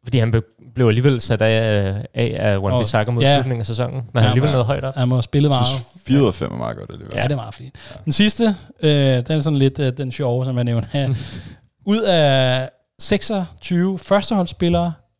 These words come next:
Speaker 2: målt efter højde, hvad nummer er Lisandro Martinez på den liste?
Speaker 1: Han er højere end Malacia,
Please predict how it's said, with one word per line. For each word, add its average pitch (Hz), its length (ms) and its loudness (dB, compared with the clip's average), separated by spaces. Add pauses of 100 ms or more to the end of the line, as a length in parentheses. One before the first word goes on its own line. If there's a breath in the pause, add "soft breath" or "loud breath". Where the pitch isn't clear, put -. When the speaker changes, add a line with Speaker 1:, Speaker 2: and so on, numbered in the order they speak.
(360)
Speaker 2:
målt 220 320 4
efter 208 260 0
højde, 135 500 0
hvad 135 160 -2
nummer 185 460 0
er 156 440 -4 (120)
Lisandro 135 380 0
Martinez 156 400 -2
på 151 80 -8
den 143 160 -6
liste? 143 360 -10 (4000)
Speaker 1:
Han 131 140 0
er 120 40 4
højere 135 280 4
end 156 100 2
Malacia, 104 460 0